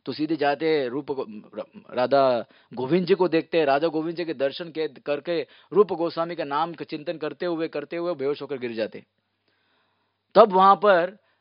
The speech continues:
वैष्णव लोग को मालूम पड़ जाता है कि नरोत्तम दास ठाकुर आए, तो जीव गोस्वामी को जाकर information दे देते हैं कि नरोत्तम दास ठाकुर आए यहाँ पर।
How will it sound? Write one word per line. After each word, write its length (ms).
वैष्णव 300
लोग 140
को 60
मालूम 260
पड़ 140
जाता 240
है 40
कि 80
नरोत्तम 520
दास 220
ठाकुर 260
आए, 220
तो 80
जीव 260
गोस्वामी 440
को 300
जाकर 360
information 480
दे 100
देते 240
हैं 100
कि 80
नरोत्तम 440
दास 200
ठाकुर 260
आए 160
यहाँ 180
पर। 140